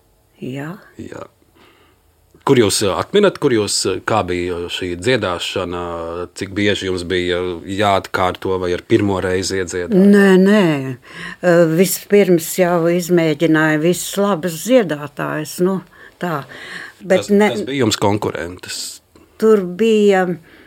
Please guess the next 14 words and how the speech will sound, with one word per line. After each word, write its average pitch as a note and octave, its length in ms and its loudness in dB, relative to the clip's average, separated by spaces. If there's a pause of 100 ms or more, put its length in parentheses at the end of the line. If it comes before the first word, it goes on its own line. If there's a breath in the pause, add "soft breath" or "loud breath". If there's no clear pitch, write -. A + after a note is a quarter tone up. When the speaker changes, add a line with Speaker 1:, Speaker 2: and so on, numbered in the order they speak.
(120 loud breath)
Speaker 1:
es F3+ 280 -4
atceros E3+ 800 -4 (460 loud breath)
Ēriku F#3 760 0
Gekišu, F3 840 -6 (320)
nu, G#3+ 240 2 (300 loud breath)
nevis F#3+ 420 4
operas A#3+ 420 2
dziedātājs, D#3+ 800 -2
bet G3+ 200 -4
aktieri, D#3 600 -4
kas D#3 160 -10
Speaker 2:
Mm. F3+ 100 -6
Speaker 1:
labi F3 300 -8
dzied. D#3+ 420 -4